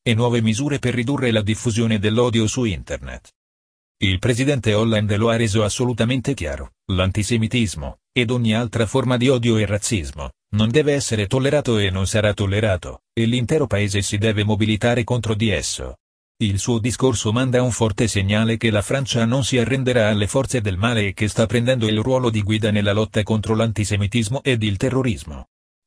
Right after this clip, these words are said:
"Noi supportiamo completamente il presidente Hollande ed il suo governo in questo sforzo", ha dichiarato Lauder. Nei mesi recenti,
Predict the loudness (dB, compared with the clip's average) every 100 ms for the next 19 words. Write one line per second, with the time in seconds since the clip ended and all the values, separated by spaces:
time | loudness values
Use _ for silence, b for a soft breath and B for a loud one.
0 | -2 0 0 0 -2 0 0 0 0 0
1 | 0 0 0 0 0 0 0 0 2 0
2 | 0 2 2 2 0 0 0 0 0 2
3 | 2 4 4 2 0 0 0 0 0 0
4 | 0 0 0 0 0 0 2 2 2 -2
5 | -2 -6 -10 -10 -14 _ _ _ _ _
6 | _ -2 0 2 2 0 0 0 -4 -6
7 | -12 -18